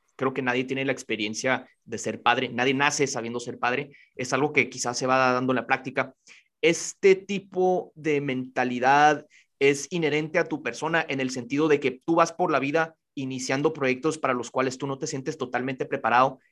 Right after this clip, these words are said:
pero aún así tú los comienzas. Esto yo lo veo, por ejemplo, ahorita que me platicas que vas a ser padre, pero también lo veo en, por ejemplo, en, en, en tu negocio.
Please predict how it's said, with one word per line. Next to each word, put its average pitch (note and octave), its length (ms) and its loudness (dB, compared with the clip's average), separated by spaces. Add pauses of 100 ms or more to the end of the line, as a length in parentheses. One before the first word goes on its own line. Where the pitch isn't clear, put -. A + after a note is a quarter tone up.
(120)
pero B2+ 380 2
aún C3 240 2
así D3+ 240 -2
tú D#3 120 -4
los D#3 140 0
comienzas. C#3 480 -2 (140)
Esto F#3 200 6
yo F#3+ 60 12
lo G3 80 6
veo, F#3+ 180 6
por E3+ 120 0
ejemplo, C#3+ 420 -4
ahorita C3 200 -8
que D3 40 -8
me C#3+ 80 -6
platicas C3 420 -4
que - 80 -8
vas A#2 120 -4
a - 40 -12
ser B2+ 160 -10
padre, C3+ 380 0 (160)
pero F3+ 160 2
también F#3+ 200 4
lo G#3 60 8
veo G3+ 260 6 (260)
en, D3+ 260 0
por D3 140 0
ejemplo, C#3+ 580 -2
en, C3 240 -4
en, C3+ 220 -6
en C3 200 -4
tu D3 80 -2
negocio. C#3+ 460 6